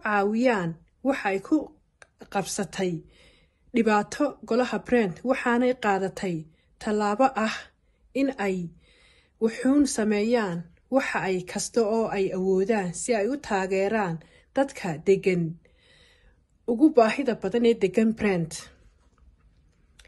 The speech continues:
Wa-, haddana, hadda ka hor war-, haddaad ka warwarsan tahay lacag ama dayn, fadlan ha la xidhiidhin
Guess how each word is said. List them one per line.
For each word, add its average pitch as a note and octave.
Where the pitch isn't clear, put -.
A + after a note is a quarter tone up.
Wa-, C#4+
haddana, G3+
hadda A3+
ka -
hor A#3+
war-, A3+
haddaad E4
ka E4+
warwarsan B3+
tahay E3+
lacag G#3+
ama A3+
dayn, F3+
fadlan A#3
ha G#3
la C#4
xidhiidhin A3